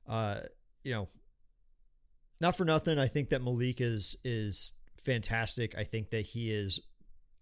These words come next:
again, really proven himself, but still, we're missing, like, we've got Malik. Who else do we have? We don't really <laughs> have much else there. You know, it's,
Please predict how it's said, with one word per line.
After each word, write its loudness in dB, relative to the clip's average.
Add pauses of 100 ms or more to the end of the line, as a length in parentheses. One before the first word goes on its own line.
again, -2
really -2
proven -4
himself, 0
but -2 (680)
still, 6
we're 4
missing, 4
like, 2 (760)
we've -2
got 4
Malik. 2 (1300)
Who 8
else 6
do 2
we 2
have? -2
We 0
don't 2
really 8
<laughs> 6
have 6
much 8
else 6
there. -2
You 0
know, 4
it's, 4